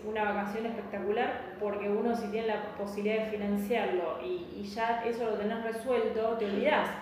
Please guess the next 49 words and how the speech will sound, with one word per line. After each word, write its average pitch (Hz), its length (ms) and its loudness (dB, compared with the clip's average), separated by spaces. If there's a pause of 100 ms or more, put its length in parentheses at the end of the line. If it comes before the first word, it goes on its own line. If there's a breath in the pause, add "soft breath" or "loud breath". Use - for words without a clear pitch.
(320 loud breath)
Porque 196 180 -6
ahí 285 100 2
ya 277 160 0
tenés, 214 400 0
eh, 190 80 -2
la 185 200 0
comida, 269 460 -2
los 202 160 0
traslados, 233 560 0
le-, - 300 -6
o 202 40 -4
sea, 185 200 -8
gastás 254 340 -4
muy 240 140 0
poco 220 260 2
en 190 120 0
los - 80 -6
cruceros, 233 380 -6
a 196 60 -2
no 185 100 -4
ser 208 200 -6
que 196 80 -6
quieras 202 300 -4
hacer 196 240 -8 (360 loud breath)
una 208 200 -2
excursión 220 500 -2
después 202 400 -2
en, 190 100 -6
en 190 480 -8
alguno 208 260 2
de 202 60 2
los 196 120 0
puertos, 196 360 -2 (140)
pero, 190 180 -2 (720 loud breath)
este, 202 640 0
y 208 180 2
realmente 269 640 2
me 247 100 0
parece 214 380 0
que 214 100 0
es 208 180 -4 (120)
un, 202 580 -2
una 220 180 2
opción 247 420 -2
para 208 320 2
descansar, 202 760 0
porque 190 400 -2
está, - 220 -6
visitas 202 500 -4